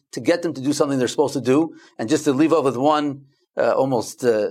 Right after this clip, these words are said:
shocking halacha that the Ramah talks about in, I believe it's Simpei Aleph, where you had a father-in-law who noticed that his son-in-law is not learning with his child, uh, with, with the grandchild of the father-in-law, and he wasn't happy about it,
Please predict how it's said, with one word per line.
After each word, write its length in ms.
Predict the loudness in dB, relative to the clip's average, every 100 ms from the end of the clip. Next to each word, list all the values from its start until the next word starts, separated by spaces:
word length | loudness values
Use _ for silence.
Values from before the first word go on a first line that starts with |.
| -4
shocking 640 | -2 0 0 -2 -2 -2
halacha 540 | 0 2 2 2 0 0
that 100 | -2
the 80 |
Ramah 400 | 0 2 2 0
talks 260 | 0 -2 0
about 220 | 0 0
in, 180 | 0 -4
I 140 | -8
believe 240 | -10 -8 -8
it's 220 | -10 -10
Simpei 280 | -8 -4 0
Aleph, 500 | 2 4 2 -2 -16 _ _ _ _ -8
where 280 | 0 2 2
you 140 | 2
had 160 | 2 2
a 80 |
father-in-law 1000 | 0 0 2 2 0 0 2 4 2 0 -8 _ _ _ _
who 140 | -6 -2
noticed 420 | 2 4 2 2
that 100 | 0
his 160 | 0 0
son-in-law 360 | 0 2 2
is 100 | 2
not 220 | 0 0
learning 300 | 2 2 2
with 120 | 0 -2
his 160 | -6
child, 500 | 0 2 4 4 2
uh, 300 | 0 -2 -6
with, 160 | -8 -8
with 260 | -6 -6 -10 -16 -10
the 120 | -2
grandchild 600 | 0 2 2 2 2 2
of 100 | -2
the 100 | -2
father-in-law, 460 | 0 2 0 0
and 80 | 0
he 80 | 2
wasn't 280 | 2 2 2
happy 260 | 0 0
about 260 | 0 2 2
it, 140 | -2